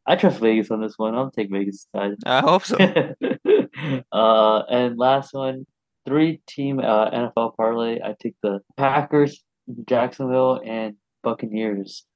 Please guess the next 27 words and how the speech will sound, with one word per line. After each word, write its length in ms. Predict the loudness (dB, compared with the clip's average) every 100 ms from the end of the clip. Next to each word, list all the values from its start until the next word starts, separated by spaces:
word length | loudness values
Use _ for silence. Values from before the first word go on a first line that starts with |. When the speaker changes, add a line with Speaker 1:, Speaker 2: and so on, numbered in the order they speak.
| _ -6
Speaker 1:
to 60 |
win 120 | -2
their 120 | 0 0
games 260 | -2 -2
against 380 | -4 -4 -6 -18 _ _
the 80 | -16
Giants, 760 | -4 0 0 -2 -6 -12 -16 -20 _ -4
Texans, 680 | 0 0 -4 -8 -10 -14 -10
and 200 | -10 -12 _ _
Falcons, 360 | -2 -2 -2 -6
respectively. 840 | -10 -8 -8 -6 -6 -8 -8 -10 _ _ _ _ _ 2
Plus 280 | 2 2
one 120 | 0 2
hundred, 400 | 2 4 2 0 _ _ _
forty 240 | 2 4 4
dollars. 680 | 4 2 4 2 -2 -8 _ _
I 100 | 2
like 240 | 4 2 -2
that. 240 | -8 -8 -14 _ _
Speaker 2:
Nice, 240 | -8 -8 -8
pretty 260 | -8 -8
safe. 480 | -6 -4 -2 -2 -8 _
Just 140 | -20
can't 180 | -12 -10
have 180 | -8 -8
any 200 | -10 -8
upsets. 580 | -10 -10 -12 -12 -14